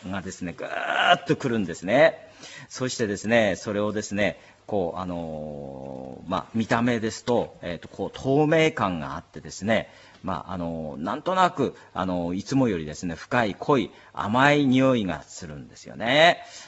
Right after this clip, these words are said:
えー、そういうような感じで、えー、こう、その一口目を、えー、口にポッと入れてみるとですね、もうなんというか、こう、甘さがですね、口の中に広がってくるっていうか、そういうような感じで、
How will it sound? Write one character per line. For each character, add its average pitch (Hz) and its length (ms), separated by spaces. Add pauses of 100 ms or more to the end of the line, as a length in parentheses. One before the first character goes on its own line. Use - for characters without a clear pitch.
え 92 180
ー、 - 40
そ 131 200
う 135 60
い 139 80
う 139 60
よ 156 140
う 147 40
な 120 100
感 87 280
じ 98 120
で、 135 460
え 80 320
ー、 - 20
こ 78 840
う、 - 20
そ 117 140
の 101 80
一 147 240
口 - 240
目 123 140
を、 95 180 (240)
え 78 320
ー、 - 20
口 - 220
に 95 160 (140)
ポ 190 80
ッ - 20
と 123 260
入 101 60
れ 90 100
て 95 120
み 92 100
る 90 100
と 73 120
で 71 100
す - 120
ね、 104 220 (360)
も 95 180 (100)
う - 40
な - 100
ん 196 160 (180)
と 165 120
い 151 80
う 147 80
か、 139 100
こ - 340
う、 - 60
甘 127 160
さ 131 140
が 127 160
で 120 80
す 104 120
ね、 95 120
口 - 260
の 131 100
中 127 260
に 98 120 (220)
広 156 320
が 160 100
っ - 140
て 151 80
く 147 140
る 120 60
っ - 40
て - 180
い 73 40
う - 40
か、 82 240 (280)
そ 143 260
う 156 80
い 160 100
う 151 60
よ 165 120
う - 40
な 101 80
感 92 300
じ 92 100
で、 107 240